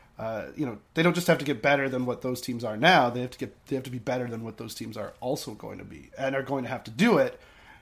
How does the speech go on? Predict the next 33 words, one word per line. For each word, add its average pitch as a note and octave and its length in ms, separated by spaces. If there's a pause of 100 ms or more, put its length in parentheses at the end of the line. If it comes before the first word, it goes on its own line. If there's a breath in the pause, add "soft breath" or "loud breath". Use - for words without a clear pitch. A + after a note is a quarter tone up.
(380 soft breath)
you D#3+ 100
know, B2 180 (220)
playing F#3+ 380
in D3+ 100
a D3 60
lot D3 260
of C#3+ 60
the C3+ 80
same D3 280
pool, C3+ 440
you C3+ 80
know, B2+ 120 (120)
looking C#3+ 460
for C3+ 220
the C3 200
Cuetos, B2 640
though A2+ 180
I A2 80
don't A#2 160
know A2 80
if G2+ 80
that's G#2 320
necessarily G#2 640
a G2+ 40
guy G2+ 240
that F#2+ 140
the - 100
Red B2+ 240
Sox - 280
would C#3 80
be A2+ 80
looking C3 280
for, G3+ 280